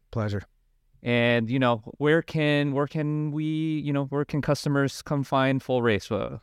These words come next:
Speaker 1: Full race dot com.
Speaker 2: Full race dot com. Any social
Speaker 1: With
Speaker 2: media?
Speaker 1: the dash or without. Yeah, we're on social media, barely. We, we invest a little in social media. It was just, the fact for us is, uh, when we, when we invest in our website, it makes, it makes people happy. It makes Google happy. So, uh,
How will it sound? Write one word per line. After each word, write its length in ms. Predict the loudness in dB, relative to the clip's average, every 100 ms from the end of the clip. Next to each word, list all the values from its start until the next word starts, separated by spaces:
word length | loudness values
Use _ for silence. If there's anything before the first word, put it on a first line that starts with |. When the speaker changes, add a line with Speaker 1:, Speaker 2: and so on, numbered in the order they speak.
| _
Speaker 1:
Full 260 | -6 -2 2
race 240 | 2 0
dot 220 | 0 -2
com. 340 | -2 -2 -4 -6 _
Speaker 2:
Full 220 | _ -4 -2
race 160 | 0
dot 160 | 0 0
com. 240 | 2 2
Any 100 | 2
social 320 | 0 -2 0
Speaker 1:
With 160 | 0 2
Speaker 2:
media? 120 | 0
Speaker 1:
the 80 | 0
dash 220 | 0 0
or 60 | -2
without. 320 | -2 -2 0
Yeah, 120 | 0
we're 120 | 2
on 80 | 2
social 320 | 2 0 0
media, 300 | -2 0 -2 -2 -8 -4
barely. 420 | -2 0 0 -4 -8 _ _ _ -4
We, 200 | 0 2
we 180 | 2 2
invest 300 | 4 2 2
a 20 |
little 180 | 2 2
in 60 |
social 340 | 0 -2 -2 -2
media. 280 | 0 0 -2 -8 _ _
It 100 | -4
was 200 | -4 -4
just, 280 | -4 -6 -6 _
the 120 | -10
fact 280 | -2 0 0
for 160 | 0 0
us 220 | 0 -2
is, 200 | -4 -4
uh, 180 | -4 -2
when 180 | -2 -2
we, 320 | 0 0 -2 -6 -8
when 160 | -4
we 140 | -2 0
invest 320 | 0 0 -2
in 60 | -2
our 40 |
website, 380 | -2 0 0 0
it 60 |
makes, 180 | 0 -2 -6 _ -4
it 100 | 0
makes 180 | 0 -2
people 260 | -2 0
happy. 280 | 2 2 0
It 40 |
makes 220 | 0 -2 -2
Google 280 | -2 0
happy. 340 | 0 0 0 -4
So, 280 | -2 -2 -4 -8 -4
uh, 160 | -2